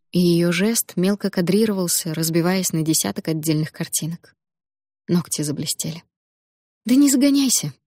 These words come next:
я и не такую хрень бухая творила». «А когда мы на «ты»?» «Ты с этим уже приехал».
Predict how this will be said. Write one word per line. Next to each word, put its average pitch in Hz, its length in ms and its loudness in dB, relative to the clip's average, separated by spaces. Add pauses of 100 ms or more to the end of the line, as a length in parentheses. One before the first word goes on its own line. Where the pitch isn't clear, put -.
(100)
я 196 220 4
и 240 100 6
не 220 100 4
такую 165 400 0
хрень 170 380 -2
бухая 156 380 -6
творила». 156 440 -8 (800)
«А 160 280 -2
когда 180 420 -2
мы 185 160 2
на 156 180 0
«ты»?» - 300 -10 (720)
«Ты 208 100 2
с - 120 2
этим 202 200 2
уже 190 180 2
приехал». 170 520 -2